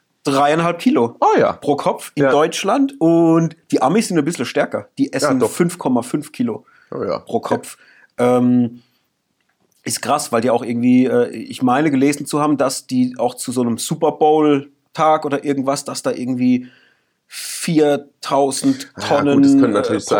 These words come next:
Speaker 1: Popcorn
Speaker 2: sein. Ja,
Speaker 1: irgendwie
Speaker 2: klar.
Speaker 1: verkauft werden oder irgendwie so. Also richtig krass. Äh, aber interessant, weil ich hätte gedacht, dass die Deutschen doch noch eher weniger essen. Irgendwie.
Speaker 2: Ja, ich weiß nicht, bei uns ist das halt so,
Speaker 1: Weil
Speaker 2: ist das so
Speaker 1: es, ich, also es fällt mir nie auf, abseits vom Kino.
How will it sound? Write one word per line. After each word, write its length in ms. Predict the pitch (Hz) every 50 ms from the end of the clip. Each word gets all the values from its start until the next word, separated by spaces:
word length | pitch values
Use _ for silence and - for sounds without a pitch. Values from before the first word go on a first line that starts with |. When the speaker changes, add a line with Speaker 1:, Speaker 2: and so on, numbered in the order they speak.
| 101 98
Speaker 1:
Popcorn 220 | - 170 151 139
Speaker 2:
sein. 60 | 110 107
Ja, 60 | 107
Speaker 1:
irgendwie 140 | - 139 139
Speaker 2:
klar. 120 | 127 110 104
Speaker 1:
verkauft 400 | 101 - - 131 - - - -
werden 200 | 135 131 131 131
oder 140 | 131 131 -
irgendwie 200 | 139 131 127 123
so. 100 | 131 131
Also 160 | 131 127 127 139
richtig 380 | 139 151 147 - - - -
krass. 340 | - - 120 113 - - -
Äh, 280 | - - 131 131 127 123 123 - - - - _ _ _ _ _ _ _ _ _ _ _ _ _ _ _ _ _ _ _ _ _ _ _ _ _
aber 180 | - 156 151 151
interessant, 440 | 143 139 135 123 - - 156 127 107
weil 100 | 120 120
ich 100 | 120 -
hätte 100 | 147 -
gedacht, 320 | - 113 139 143 139 -
dass 120 | 139 - -
die 120 | 139 127
Deutschen 580 | - 135 139 143 139 - 170 165 170 175 - _ _ _ _ _ _ _ _ _ _ _
doch 140 | - 156 -
noch 120 | 175 -
eher 220 | - 147 143 139 131
weniger 320 | 143 139 123 117 104 -
essen. 240 | - - - 120 _ _ _ _ _ _ _ _ _ _ _ _ _ _ _ _ _ _ _
Irgendwie. 360 | - 127 117 113 107 113 110 98
Speaker 2:
Ja, 200 | 104 113 139 139
ich 100 | 135 -
weiß 160 | 135 127 127
nicht, 140 | 131 113 -
bei 60 | 110
uns 180 | 101 110 113 -
ist 160 | - - -
das 100 | - -
halt 160 | 123 120 110
so, 380 | - 120 113 113 117 104 78 - - _
Speaker 1:
Weil 220 | - 139 139 143
Speaker 2:
ist 140 | 135 - -
das 100 | 113 -
so 60 | 170
Speaker 1:
es, 160 | 160 - - -
ich, 140 | 165 - -
also 140 | 147 - 165
es 100 | 147 -
fällt 240 | - 202 190 185
mir 100 | - 170 165
nie 200 | 170 185 226 254
auf, 440 | - 214 202 208 226 277 - - - _ _ _ _ _ _ _ _ _ _ _ _ _ _ _ _ _ _
abseits 400 | 180 180 175 - - 175 170 -
vom 140 | - 151
Kino. 380 | 139 - - 175 147 107 87 -